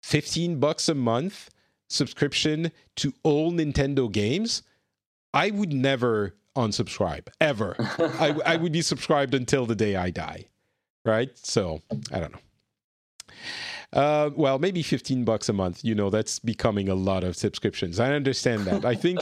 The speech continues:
Speaker 2: <laughs>
Speaker 1: I think the way it's gonna work is, is that you're gonna have one subscription, main, and then rotate between two or three additional.
Speaker 2: Yeah, yeah.
Speaker 1: Um, and not all of them should be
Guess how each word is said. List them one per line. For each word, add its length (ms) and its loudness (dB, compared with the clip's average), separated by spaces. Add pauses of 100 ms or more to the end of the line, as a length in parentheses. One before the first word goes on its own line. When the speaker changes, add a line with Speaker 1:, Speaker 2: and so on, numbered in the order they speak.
(200)
Speaker 2:
<laughs> 240 -16
Speaker 1:
I 80 4
think 220 2
the 60 2
way 120 2
it's 100 -4
gonna 140 2
work 240 2
is, 160 -2
is 200 -2
that 200 0
you're 100 2
gonna 160 2
have 240 2
one 220 0
subscription, 720 -2
main, 480 0 (260)
and 240 2
then 480 0
rotate 540 2
between 560 0
two 180 -2
or 100 2
three 440 -2
additional. 360 0
Speaker 2:
Yeah, 260 -2 (220)
yeah. 200 -8
Speaker 1:
Um, 420 -2 (180)
and 300 -2
not 280 2
all 120 4
of 80 -2
them 180 0
should 240 -2
be 280 -2